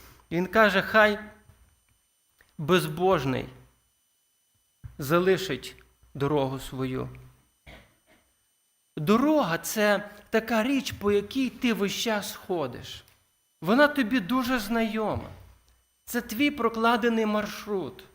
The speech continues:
Коли я йду на роботу, я завжди на роботу і з роботи йду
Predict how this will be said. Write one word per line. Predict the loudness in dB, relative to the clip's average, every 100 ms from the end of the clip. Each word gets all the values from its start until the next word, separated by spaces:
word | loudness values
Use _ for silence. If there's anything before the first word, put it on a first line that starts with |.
| _ _ _ _ _ _ _ _ _ _ _ _ 0
Коли | 2 4
я | 4
йду | 2 2 2
на | 2
роботу, | 2 -2 -2 -2 2
я | 2 2
завжди | 2 0 -2 -4 -4 -4 -10 -20 _
на | 0 2
роботу | 2 -2 -4 -4 -2
і | -4 -4
з | -4
роботи | -4 -2 -2 -2 -4
йду | -2 -2 -4